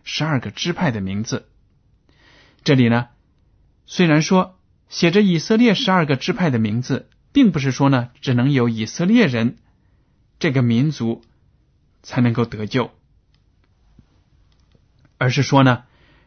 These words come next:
这十二个民族、十二个支派代表着所有属灵的以色列人，也就是那些，包括那些外邦人，他们信了上帝，弃绝了偶像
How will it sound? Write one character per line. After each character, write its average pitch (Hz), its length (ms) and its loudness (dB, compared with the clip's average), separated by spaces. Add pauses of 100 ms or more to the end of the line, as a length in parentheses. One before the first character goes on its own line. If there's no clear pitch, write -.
(200)
这 247 160 2
十 - 200 0
二 226 160 4
个 170 80 2
民 139 260 4
族、 117 400 -6
十 - 220 -8
二 156 120 -2
个 117 120 -10
支 - 180 -8
派 180 380 -4 (560)
代 240 180 2
表 113 220 -2
着 117 260 -4 (280)
所 196 340 0
有 135 360 2
属 117 360 -4
灵 110 180 -2
的 139 80 0
以 107 160 -6
色 - 160 -8
列 117 160 -4
人， 101 300 -12 (420)
也 143 160 2
就 180 140 2
是 175 160 -4
那 156 160 0
些， 143 320 -2 (720)
包 240 180 2
括 220 160 0
那 151 120 2
些 143 180 -2
外 185 300 0
邦 123 200 0
人， 110 280 -4 (520)
他 - 160 -2
们 151 140 2
信 247 340 2
了 123 100 0
上 131 280 -4
帝， 127 280 -2 (520)
弃 269 320 0
绝 143 160 -2
了 147 80 0
偶 117 260 -6
像 - 320 -6